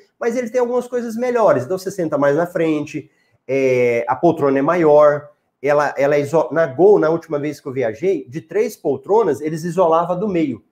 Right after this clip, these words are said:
Então, você ficava ali, duas pessoas, né, cada uma num canto ali, ficava melhor pra descansar e tal. Então, no meu caso, eu estou querendo olhar uma poltrona assim, a, a passagem que seja prêmio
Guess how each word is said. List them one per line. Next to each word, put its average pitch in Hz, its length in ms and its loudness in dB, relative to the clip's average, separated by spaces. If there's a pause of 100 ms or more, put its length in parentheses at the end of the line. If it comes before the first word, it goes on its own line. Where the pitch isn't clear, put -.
(260)
Então, 156 240 0
você 180 220 -2
ficava 151 400 0
ali, 139 280 -2 (200)
duas 165 320 0
pessoas, 233 500 -2
né, 190 120 0
cada 180 340 0
uma 165 200 0
num 190 160 -4
canto 196 320 -2
ali, 214 200 -4
ficava 226 340 -10
melhor 196 400 -2 (240)
pra 131 140 -6
descansar 131 640 -6
e - 40 -20
tal. 87 280 -12 (240)
Então, 247 200 2
no 254 140 -2
meu 349 220 -4
caso, 170 560 0
eu 202 80 0
estou 202 240 -4
querendo 170 420 -4
olhar 143 480 0
uma 165 140 -6
poltrona 139 560 -4
assim, 139 420 -6 (500)
a, 113 440 -2
a - 20 -2
passagem 139 840 0 (220)
que 175 100 -6
seja 170 320 2
prêmio 160 500 0